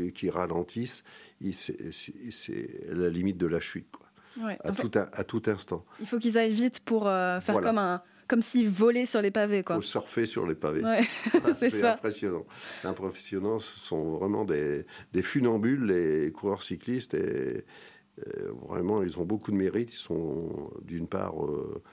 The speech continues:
Speaker 1: très courageux parce que c'est une course, euh, en longueur, deux cent cinquante-sept kilomètres, c'est déjà compliqué, mais avec cinquante-cinq kilomètres de secteur pavé, c'est,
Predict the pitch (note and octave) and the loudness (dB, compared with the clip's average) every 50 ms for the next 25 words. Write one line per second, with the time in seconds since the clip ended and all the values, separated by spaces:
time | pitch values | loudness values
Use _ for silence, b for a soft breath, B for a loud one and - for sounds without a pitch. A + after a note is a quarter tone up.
0 | B B B - _ - - - F#2 - - F2 E2+ E2+ F2 E2+ G2+ C3 C3 - | B B B -20 _ -6 -2 -2 -2 0 -2 -2 -2 0 0 0 0 0 0 -2
1 | - - - - - E2+ - - D#2 D2+ D#2+ - - - - - - - - - | -4 -6 -6 -8 -8 -10 -8 -6 -6 -6 -6 -8 -8 -10 -10 -10 -10 -10 -8 -6
2 | B1+ C#2+ D2 - - - - - - B B B B B B B _ - - F2 | -4 -4 -4 -4 -4 -4 -6 -6 -8 B B B B B B B _ -4 0 0
3 | E2 D#2 D2+ E2+ E2 F#2+ G#2+ C3 C3+ B2 F#2 D#2+ F2+ F2 - - F2+ F#2 - - | 2 2 2 0 2 2 2 2 0 -2 -2 -2 -2 -2 -2 -2 -4 -4 -4 -4
4 | F#2 - - F2 E2 - - E2+ D2+ - - D#2+ C#2+ E2 G2+ G#2+ G#2 - - - | -8 -6 -4 -4 -4 -2 -4 -4 -6 -4 -4 -4 -2 0 0 -2 -2 -4 -6 -6
5 | G#1+ A#1 C2 D2+ E2 E2 E2 G2 F2+ - - F2+ - - - D#2 - - G#2+ A2+ | -6 -6 -6 -4 -4 -4 -4 -4 -6 -6 -6 -6 -8 -6 -10 -14 -8 -6 -4 -4
6 | A2+ A#2 B B B B B B B - - E2 D#2+ D2+ D#2+ E2 - - F#2 F2 | -4 -6 B B B B B B B -6 -6 -4 -4 -4 -6 -8 -6 -4 -4 -4
7 | - F2 E2 - - F2 F2 - - D#2 E2 F2 F#2+ F2+ E2 D#2+ D#2+ D#2+ D#2+ D#2 | -2 -4 -4 -4 -4 -4 -4 -2 -2 -2 -2 -2 -2 -2 -4 -4 -4 -4 -4 -6
8 | - - D#2+ - - D#2+ - - - C#2 C#2+ E2 G2 G#2 F#2+ F#2 F2+ - - - | -6 -6 -8 -6 -8 -10 -8 -6 -6 -6 -4 -2 -2 -2 -2 -4 -6 -8 -8 -8
9 | G#1 G#1 - - | -8 -8 -8 -12